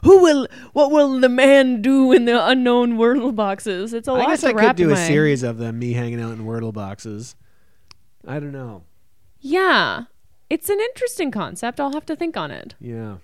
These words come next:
Speaker 2: Me taking a hot piss in a Wordle box.
Speaker 1: I mean
Speaker 2: And then making it yellow. So you're like, "The, the letter's in the wrong place."
Speaker 1: Well, m-, or maybe that's the, it's like the guy that's, oh my God, our dog's snoring so much. Um, that's the
Speaker 2: <laughs>
Speaker 1: guy's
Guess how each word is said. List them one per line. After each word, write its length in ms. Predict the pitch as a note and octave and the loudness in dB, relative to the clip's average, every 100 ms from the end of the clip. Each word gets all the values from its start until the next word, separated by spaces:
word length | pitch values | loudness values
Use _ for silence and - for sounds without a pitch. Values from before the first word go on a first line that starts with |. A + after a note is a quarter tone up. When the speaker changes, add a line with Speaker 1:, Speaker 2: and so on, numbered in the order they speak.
| _ | _
Speaker 2:
Me 180 | B2+ C3+ | -6 -6
taking 320 | C3+ C3+ B2 | -6 -8 -6
a 100 | A#2 | -8
hot 360 | A2+ C3+ C3+ - | -6 -4 -4 -4
piss 340 | D3 B2 A2 | -4 -4 -6
in 120 | A#2 | -10
a 40 | A2 | -8
Wordle 320 | A2 A#2+ A2 | -6 -6 -6
box. 480 | G2 F#2 F2 - - | -10 -14 -16 -20 -16
Speaker 1:
I 100 | A#3 | -10
mean 180 | C4 C#4 | -8 -4
Speaker 2:
And 80 | C4+ | -2
then 140 | A3+ | 0
making 300 | A3 A3 A#3+ | 0 -2 -4
it 80 | A#3+ | -6
yellow. 580 | A3+ C4+ C4 E3+ G#2+ - _ _ | -6 -2 -2 -4 -8 -16 _ _
So 120 | - | -10
you're 120 | D3 | -6
like, 240 | C#3+ C3 B2+ _ _ | -6 -8 -10 _ _
"The, 220 | - A2 - | -16 -14 -14
the 280 | G#2+ G#2 G2 - | -14 -16 -16 -20
letter's 320 | G#2+ A2 G#2 | -16 -16 -16
in 60 | G#2 | -16
the 60 | |
wrong 160 | G#2 G2+ | -16 -16
place." 340 | B2 G#2+ - _ _ | -16 -18 -20 _ _
Speaker 1:
Well, 100 | B3 | -4
m-, 120 | C4+ G#3+ | -4 -2
or 140 | C4 | -2
maybe 300 | C4 B3+ C4+ | -2 -2 -2
that's 300 | A#3+ D4 - | -2 -4 -6
the, 300 | A#3 A3 - | -8 -8 -8
it's 140 | G#3+ | -8
like 200 | A#3 G#3+ | -8 -8
the 100 | A#3 | -8
guy 560 | F#3+ G3 G#3 G3+ G3 F#3+ _ _ _ _ _ _ _ _ G3+ | -6 -4 -2 -2 -4 -6 _ _ _ _ _ _ _ _ -10
that's, 320 | G#3 G#3 - G3+ | -8 -8 -12 -10
oh 60 | |
my 120 | F#3+ | -8
God, 140 | E3 D3+ | -6 -6
our 80 | D#3 | -6
dog's 240 | D#3 D3+ | -8 -10
snoring 240 | - D3 E3 | -14 -12 -10
so 80 | |
much. 120 | F3+ - - - | -10 -12 -16 -6
Um, 420 | G#3+ G#3+ G#3+ E3 | -2 0 -2 -4
that's 260 | G#3 A#3 - | -2 -2 -2
the 80 | B3+ | -2
Speaker 2:
<laughs> 140 | A3 | 0
Speaker 1:
guy's 380 | G#3 G3+ G3 G3+ | 0 0 0 -4